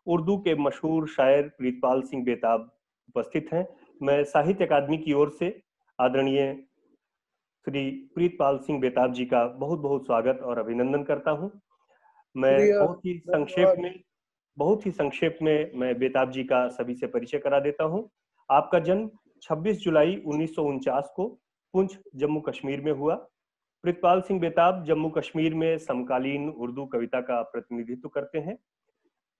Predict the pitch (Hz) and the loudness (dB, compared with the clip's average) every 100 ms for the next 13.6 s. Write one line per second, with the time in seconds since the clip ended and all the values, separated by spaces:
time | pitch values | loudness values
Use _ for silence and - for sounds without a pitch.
0 | _ _ _ - - - 208 190 185 196 | _ _ _ -20 -20 -6 -2 2 2 2
1 | 202 185 202 208 202 185 151 147 151 196 | 2 0 -2 -2 -4 -4 -4 -4 -2 -2
2 | 180 190 - - 131 147 147 151 175 165 | 0 -4 -6 -16 -6 0 0 0 -6 -2
3 | 139 139 139 143 156 151 143 127 131 123 | -4 2 0 0 -4 -8 -6 -8 -6 -4
4 | - - - 127 135 131 131 127 123 _ | -6 -8 -4 0 0 0 -2 -4 -8 _
5 | - 143 156 - 127 160 156 127 120 120 | -4 -2 -2 -4 -6 -6 -2 -4 -4 -6
6 | 110 120 123 156 160 175 214 _ _ _ | -6 -4 -4 -4 -2 -4 -6 _ _ _
7 | _ _ _ 123 143 160 180 180 135 131 | _ _ _ -2 0 2 0 0 -2 0
8 | 135 135 160 170 165 147 143 - 135 165 | 0 -2 0 -2 0 0 0 -2 -4 -2
9 | 170 135 117 113 107 _ _ 151 151 147 | -2 -4 -2 -4 -6 _ _ -4 -4 -6
10 | - 139 139 139 139 127 123 143 143 143 | -6 -2 0 -2 -2 -6 -2 -2 -2 -4
11 | 151 139 131 123 123 123 143 147 151 190 | -4 -4 -2 -4 -4 -6 -6 -2 -2 -4
12 | - _ _ _ 151 190 185 170 175 175 | -10 _ _ _ 0 0 0 -4 -4 -2
13 | 165 151 - 185 180 | -4 -4 -6 -6 -6